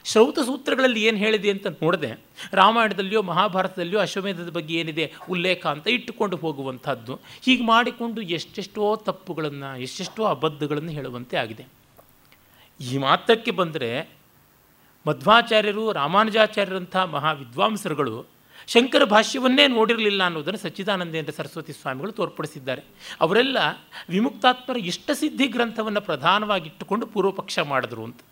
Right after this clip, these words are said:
ಇಂದೂ ಅಷ್ಟೇ ನ್ಯಾಯಾಮೃತ ಅದ್ವೈತ ಸಿದ್ಧಿ ಅಂತ ಎಣ್ಣೆ ಸೀಗೆಕಾಯಿ ತರಹ ಜುಟ್ಟು ಜುಟ್ಟು ಹಿಡ್ಕೊಂಡು ಕೇಶಾಕೇಶಿ, ದಂಡಾದಂಡಿ, ಕಚಾಕಚಿ ಅಂತಂತೀವಿ, ಆ ರೀತಿಯ ಜಗಳಗಳು ಆಡ್ತಾರೆ.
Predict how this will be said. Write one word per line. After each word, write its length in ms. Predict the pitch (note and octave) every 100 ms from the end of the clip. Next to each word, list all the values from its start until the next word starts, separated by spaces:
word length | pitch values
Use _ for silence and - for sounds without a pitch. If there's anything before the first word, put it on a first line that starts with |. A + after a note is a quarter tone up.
| _ _ _ _ _ _ - -
ಇಂದೂ 300 | F3 A#3 F4
ಅಷ್ಟೇ 520 | D4+ - - C3 - - _ _ _ _ _
ನ್ಯಾಯಾಮೃತ 520 | F3+ G3 A#3+ A#3+ A#3+ A#3+
ಅದ್ವೈತ 420 | G3 D3+ A3 A3
ಸಿದ್ಧಿ 380 | F3 E3 F3 F#3+
ಅಂತ 140 | F3+
ಎಣ್ಣೆ 440 | A3 D#3 F3 A3
ಸೀಗೆಕಾಯಿ 640 | A3+ G#3+ F3 F#3+ F#3+ E3 D#3
ತರಹ 240 | D#3+ E3 F3+ - - -
ಜುಟ್ಟು 340 | B2 G#3+ - G3+
ಜುಟ್ಟು 300 | A3 A3+ G#3
ಹಿಡ್ಕೊಂಡು 520 | G3 G3+ F3+ D#3+ D#3 - -
ಕೇಶಾಕೇಶಿ, 760 | F#3 G#3 G3 F#3+ E3+ F3+ D3
ದಂಡಾದಂಡಿ, 640 | C#3+ D#3 F#3 D#3+ D3+ D#3+
ಕಚಾಕಚಿ 640 | D3+ - F#3+ G3 F#3+ - D#3
ಅಂತಂತೀವಿ, 520 | D#3 E3 D3+ D3 C#3+ - -
ಆ 180 | E3+ A3+
ರೀತಿಯ 360 | A#3+ G3+ G3+ G3
ಜಗಳಗಳು 460 | D3 C#3+ F#3 F3+
ಆಡ್ತಾರೆ. 580 | C3+ B2+ D#3 B2 A2+